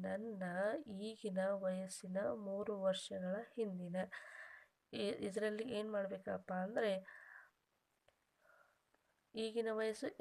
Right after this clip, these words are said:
ಎಕ್ಸ್ ಇದೆ, ಮೂರು ವರ್ಷಗಳ ಹಿಂದೆ ಅಂದಾಗ ಅದು ಮೈನಸ್ ಬರುತ್ತೆ. ಓಕೆ, ಮೂರರಷ್ಟನ್ನು ನೋಡಿ, ಇಲ್ಲಿ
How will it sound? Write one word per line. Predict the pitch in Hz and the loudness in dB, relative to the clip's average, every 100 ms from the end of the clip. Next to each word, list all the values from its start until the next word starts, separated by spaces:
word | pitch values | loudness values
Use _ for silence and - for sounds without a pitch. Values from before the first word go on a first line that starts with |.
| 247 | 2
ಎಕ್ಸ್ | 240 - | 2 -2
ಇದೆ, | 185 185 185 _ _ _ _ _ _ _ _ - | -2 -4 -6 _ _ _ _ _ _ _ _ 2
ಮೂರು | 220 233 240 226 | 8 8 8 4
ವರ್ಷಗಳ | 220 - 220 220 220 | 4 0 2 2 2
ಹಿಂದೆ | 220 214 214 | 0 0 0
ಅಂದಾಗ | 208 220 233 | 0 -2 0
ಅದು | 233 294 240 226 | 0 0 0 0
ಮೈನಸ್ | 233 226 208 180 | 2 0 -2 -4
ಬರುತ್ತೆ. | 180 170 - - - _ _ - - - | -2 -4 -6 -12 -14 _ _ -20 -20 -2
ಓಕೆ, | 208 202 247 269 - - - - | 0 2 -2 -4 -8 -16 -16 -6
ಮೂರರಷ್ಟನ್ನು | 226 240 269 285 277 254 226 233 - - 233 208 202 220 247 208 220 247 _ - - - - | 2 6 12 12 12 10 4 2 -6 -4 -2 -2 -2 2 4 2 0 -6 _ -20 -20 -20 -2
ನೋಡಿ, | 233 233 190 185 226 | 2 4 2 0 0
ಇಲ್ಲಿ | 233 | 2